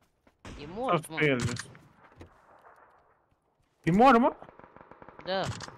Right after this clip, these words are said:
Speaker 2: Mai sunt, mai sunt. Tot pe acolo, prin zona aia.
Speaker 1: Nu, pe sus, uite pe acolo, uite-l.
Speaker 2: Văd o mașină, unde? Albastru.
Speaker 1: Am o sută de metri, am dat hit.
Speaker 2: Nu-l văd încolo.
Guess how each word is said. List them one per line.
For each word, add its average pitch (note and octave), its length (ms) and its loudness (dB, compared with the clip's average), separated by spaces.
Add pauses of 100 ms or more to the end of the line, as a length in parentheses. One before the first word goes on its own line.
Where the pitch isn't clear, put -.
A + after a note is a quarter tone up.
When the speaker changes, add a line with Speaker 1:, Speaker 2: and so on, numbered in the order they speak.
(140)
Speaker 2:
Mai G3 160 4
sunt, A#3+ 160 4
mai G3 160 6
sunt. G#3 300 0 (680)
Tot F#3 180 0
pe F#3 60 0
acolo, D#3+ 240 2
prin C#3+ 200 -4
zona B2+ 220 -4
aia. A2 180 -8 (440)
Speaker 1:
Nu, E3 180 -10
pe - 160 -18
sus, F3+ 260 -14
uite E3+ 180 -12
pe D#3 100 -18
acolo, C3+ 300 -16 (100)
uite-l. D3 260 -14
Speaker 2:
Văd E3 180 -4
o E3+ 80 4
mașină, E3+ 580 0
unde? F3+ 260 -4 (1600)
Albastru. D3 760 0 (680)
Speaker 1:
Am A3 140 0
o C#4+ 140 0
sută D4+ 160 -8
de D4 80 -4
metri, D4+ 240 -2
am B3+ 80 0
dat C#4 140 0
hit. A#3 180 -6 (3250)
Speaker 2:
Nu-l G3+ 260 2
văd G3+ 140 4
încolo. F#3 320 0